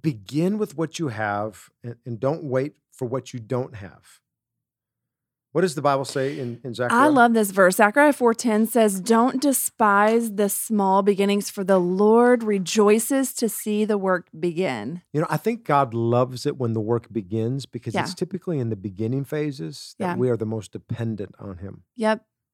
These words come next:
Speaker 2: I kinda feel like that's a life <laughs> verse <laughs> for us. It makes me think of so many hard but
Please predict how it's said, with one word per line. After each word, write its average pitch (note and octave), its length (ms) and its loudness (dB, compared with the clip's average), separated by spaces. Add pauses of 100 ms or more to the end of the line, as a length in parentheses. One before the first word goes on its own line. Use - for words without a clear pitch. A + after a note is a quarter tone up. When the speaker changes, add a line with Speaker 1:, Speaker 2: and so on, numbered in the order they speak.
(760)
Speaker 2:
I C4+ 100 -2
kinda B4+ 260 -4
feel D4 160 -2
like A3 140 2
that's G3 180 -4
a F3 60 -2
life D#3 380 -4
<laughs> - 80 -20
verse - 640 -4 (600)
<laughs> - 640 -20
for A3+ 140 0
us. F3+ 380 0
It B3+ 80 0
makes F4+ 240 2
me G#4+ 100 2
think C4+ 200 0
of A3+ 120 -2
so G3+ 220 0
many G#3 420 0 (2500)
hard C4 580 4
but A3 320 4